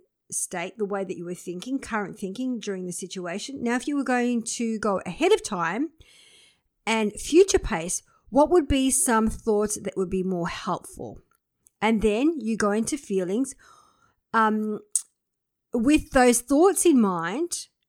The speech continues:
now what feelings are being generated instead,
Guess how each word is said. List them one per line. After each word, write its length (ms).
now 460
what 480
feelings 680
are 100
being 260
generated 680
instead, 720